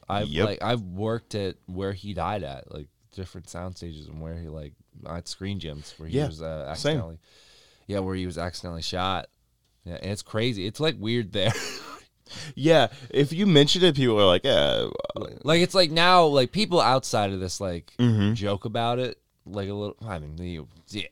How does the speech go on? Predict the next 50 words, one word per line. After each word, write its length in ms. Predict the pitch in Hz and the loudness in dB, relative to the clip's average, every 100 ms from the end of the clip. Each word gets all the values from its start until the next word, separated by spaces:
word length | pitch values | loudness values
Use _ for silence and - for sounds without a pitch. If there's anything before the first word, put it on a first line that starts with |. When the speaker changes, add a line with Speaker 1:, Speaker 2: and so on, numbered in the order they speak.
| - | -14
Speaker 1:
like, 420 | 95 95 95 87 | -14 -8 -8 -6
in 140 | 110 117 | -6 -4
a 60 | |
dark 300 | 101 113 110 | -2 0 0
way, 140 | 98 104 | -2 -4
like, 240 | 101 95 | -2 -4
as 140 | 95 101 | -6 -6
much 180 | 95 | -8
as 40 | - | -10
we 80 | 80 | -10
could, 340 | - 107 92 | -4 -2 -2
but, 160 | 95 92 | -4 -4
like, 240 | 92 87 | -6 -2
Speaker 2:
Yeah, 280 | 107 76 69 | 0 0 -2
Speaker 1:
it, 100 | 87 | -8
but, 120 | 98 | -4
like, 60 | 92 | 0
Speaker 2:
uh, 40 | 117 | 2
Speaker 1:
in 60 | 101 | 2
Speaker 2:
as 180 | 104 95 | 0 0
Speaker 1:
Screen 120 | 98 | 0
Gems, 160 | 135 131 | 2 4
Speaker 2:
respectfully 440 | 120 98 76 67 | 2 0 -4 -4
as 80 | 69 | -2
you 60 | 113 | -2
Speaker 1:
yeah, 80 | |
Speaker 2:
can, 80 | 85 | -2
Speaker 1:
and 80 | 110 | -2
when 100 | 117 | -2
Speaker 2:
you 40 | 123 | -4
know. 80 | |
Speaker 1:
Screen 220 | - 151 123 | -4 -4 -4
Gems 160 | 104 | -6
is, 160 | 92 - | -8 -6
like, 220 | 95 87 87 | -6 -6 -8
as 200 | 90 87 | -6 -8
if 120 | 80 | -10
it 100 | 73 | -10
happened, 320 | 76 71 69 | -10 -12 -14
yes, 200 | 67 69 78 | -14 -14 -14
like, 160 | 71 | -12
they're 100 | 73 | -10
like, 260 | 76 69 65 | -10 -10 -12
"Seriously, 360 | - 69 - | -14 -14 -16
don't 180 | 64 65 | -18 -18
joke 240 | 64 65 67 | -18 -20 -20
about," 240 | - - | -20 -18
like, 280 | 78 73 71 | -14 -14 -14
it's 180 | 82 - | -16 -14
like, 220 | 71 71 | -14 -16